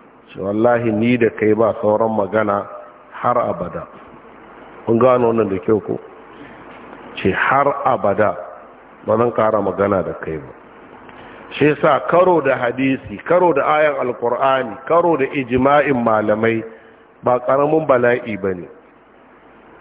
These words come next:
Kun gano wannan? Yasa duk mutumin da yake wasa, yake sakaci game da al'amarin addini, ya marma zai daina. Tun a duniya Allah zai nuna mai iyakan shi, balantana a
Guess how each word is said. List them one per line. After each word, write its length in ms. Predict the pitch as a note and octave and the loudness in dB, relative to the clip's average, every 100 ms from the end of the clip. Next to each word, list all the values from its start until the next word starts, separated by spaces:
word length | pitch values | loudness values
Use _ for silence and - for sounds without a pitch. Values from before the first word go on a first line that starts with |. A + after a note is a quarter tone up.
| - | -10
Kun 140 | - A#2+ | -2 2
gano 340 | C3 B2+ A#2+ | 4 4 2
wannan? 220 | A#2+ A#2 A#2 - - - - - - - | 0 -4 -10 -18 -20 -20 -20 -20 -8 -2
Yasa 240 | C#3+ D#3 | 2 2
duk 180 | B2+ E3+ | 4 2
mutumin 500 | F3+ E3 D3+ D3+ B2+ | 2 2 2 2 2
da 60 | B2 | 2
yake 360 | C#3 C3 C3 | 0 0 0
wasa, 580 | A2 G#2+ G2+ - B2 A#2+ | 2 2 0 0 2 2
yake 320 | C3+ - B2 F#2+ B2 | 2 0 -2 -2 -2
sakaci 520 | A#2+ B2 A2 B2+ B2+ | -2 0 0 0 0
game 260 | G#2+ A#2+ B2+ | 0 2 2
da 120 | A2+ | 2
al'amarin 540 | A2 A#2+ A#2 A2 A2+ | 0 -2 0 0 -2
addini, 600 | A2 G2+ - G#2+ G#2 F#2+ G#2 | -2 -4 -4 -4 -4 -2 -2
ya 80 | A2+ | 0
marma 340 | C3+ D3 D3 | 0 2 0
zai 180 | D3 C3 | 2 0
daina. 320 | G#2+ G#2 G2 D2+ - - - - - - - - - - - | 0 -2 -2 -8 -16 -20 -20 -20 -20 -20 -20 -20 -20 -10 0
Tun 180 | F3 F3+ | 2 4
a 80 | |
duniya 380 | C3+ C#3 C#3+ B2+ | 4 4 4 2
Allah 280 | B2+ C3 A#2+ | 2 0 0
zai 100 | B2 | 0
nuna 300 | A#2+ B2 A2+ | -2 0 0
mai 180 | A2 A2+ | 0 -2
iyakan 500 | A#2 G#2+ F#2 - F#2 F2 | -2 -2 -2 -4 -6 -8
shi, 200 | - - | -12 -2
balantana 540 | G2+ A2+ A2 A#2+ | 0 2 2 2
a 40 | C3 | 2